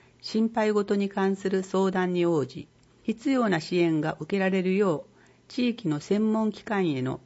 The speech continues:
つなぎ役として活動していただける福祉活動に興味がある方は、ぜひお問い合わせください。主な条件、七十五歳未満の方、地域の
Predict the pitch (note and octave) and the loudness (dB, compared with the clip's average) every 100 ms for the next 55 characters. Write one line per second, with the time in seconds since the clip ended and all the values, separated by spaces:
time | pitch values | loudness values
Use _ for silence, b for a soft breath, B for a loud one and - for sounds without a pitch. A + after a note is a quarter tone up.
0 | _ - G#3 A#3+ B3 B3 A#3 - D3+ - | _ -6 -2 0 0 0 -2 -6 -10 -8
1 | - D#3 - _ - F3 - A#3+ A#3 A#3 | -8 -8 -10 _ -12 -10 -2 2 2 0
2 | - A3 A3 G#3 G#3 F#3 F3 - b b | -2 -2 -2 -4 -4 -2 -4 -6 b b
3 | b C#3 B3+ - - C4+ C4+ G#3 D3+ C#3+ | b -4 -4 -6 -8 -8 -4 0 0 0
4 | D#3+ - - B3+ A3 D#3 C#3+ C#3+ C#3 C3 | -2 -4 0 2 2 0 -2 -4 -8 -8
5 | B2 B2 C#3+ b b b b E3 A#3 A3+ | -6 -8 -10 b b b b -2 0 0
6 | - _ - D#3+ G3 G3+ G3 G3 G3 F#3 | -6 _ -14 -6 -2 0 0 -2 -4 -4
7 | F#3 F3 - D3+ - - _ _ _ _ | -4 -4 -4 -6 -8 -20 _ _ _ _
8 | _ _ - C4 A#3+ E3+ - C#3 C#3 - | _ _ 0 2 4 0 0 -2 -2 -6
9 | C3+ - - - _ _ b b b F3+ | -8 -8 -14 -20 _ _ b b b -4
10 | G3+ B3 G3+ E3 C#3+ C3+ C3+ F3+ F#3 F3 | -2 0 -2 -2 -4 -4 -6 -4 -2 0
11 | F3 E3+ D#3 B2+ B2 B2 - - - - | 0 0 -2 -4 -6 -10 -10 -12 -18 -20
12 | _ b b b b - C4 B3 - D3+ | _ b b b b -6 -2 -2 -2 -4